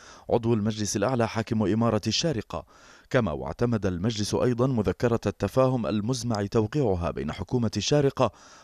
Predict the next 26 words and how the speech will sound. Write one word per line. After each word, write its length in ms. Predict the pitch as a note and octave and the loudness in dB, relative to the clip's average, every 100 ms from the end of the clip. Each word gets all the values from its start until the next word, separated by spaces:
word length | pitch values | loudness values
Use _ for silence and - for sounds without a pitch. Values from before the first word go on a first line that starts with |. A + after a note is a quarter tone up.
| - | -4
ووزارة 520 | F#2 D2+ F2+ A#2 A2+ G2+ | 0 0 0 0 0 -2
التغيير 420 | - F#2+ A#2+ B2 | -4 -2 -2 0
المناخي 560 | G#2+ G2 G#2+ G2+ C#3 | 0 0 0 0 0
والبيئة 540 | C3 A#2 A#2+ F3 - - _ - - - | 2 2 2 -2 -2 -6 _ -20 -20 -14
بشأن 360 | F2+ - B2+ A2+ | -4 0 2 2
مؤشرات 560 | G#2 D2 - G#2 B2+ A2+ | 0 0 0 2 2 0
الأجندة 500 | G#2 G#2 A2+ B2+ G#2+ | 0 0 -2 -2 0
الوطنية 680 | G#2 F#2 A#2 B2 C#3+ D#3+ C3+ - - - - | 2 2 2 0 0 0 0 -2 -14 -20 -10
لتحقيق 500 | F2 F2+ - B2+ - | -8 -8 -6 -6 0
رؤية 400 | A2 B2 - A2+ A#2 | 4 4 2 -2 2
الإمارات 840 | G#2+ A2 A2 G#2+ A#2+ D3+ E3 - | 0 2 2 4 4 4 2 0
ألفان 360 | G#2 - C3 A#2 | -4 0 2 4
وواحد 360 | A#2 B2+ B2 | 2 2 2
وعشرون، 960 | A#2+ G#2 G#2 A#2 A2+ - D3 D3 F#2 A1 - - - - | 2 2 0 0 -2 -2 0 0 -2 -6 -14 -20 -20 -4
حيث 220 | G#2+ F#2 | -2 -2
تهدف 440 | F2 B2 G#2 F#2+ | 0 0 0 0
المذكرة 560 | G2+ F#2 E2+ B2+ C#3+ B2+ | 0 2 0 0 0 2
إلى 200 | B2+ F2 | 2 0
تحقيق 420 | - - A#2 - | -4 -4 -4 0
عدد 400 | G2 A2 B2 A2 | 0 2 0 0
من 240 | A2 A2 B2 | 0 2 0
الأهداف، 560 | G2+ A2 B2 D#3+ - - - - - | 0 0 2 0 0 -10 -20 -20 -6
منها 260 | G#2+ A#2 G#2+ | 0 2 4
مؤشرات 560 | G2+ D#2 - A#2+ C3+ A#2 | 2 2 2 2 2 2
البيئة 380 | G2+ A#2+ D3 | 2 0 0
والتنمية 560 | D3 A#2+ - F#2+ A#2+ A#2 | 2 2 2 -2 0 0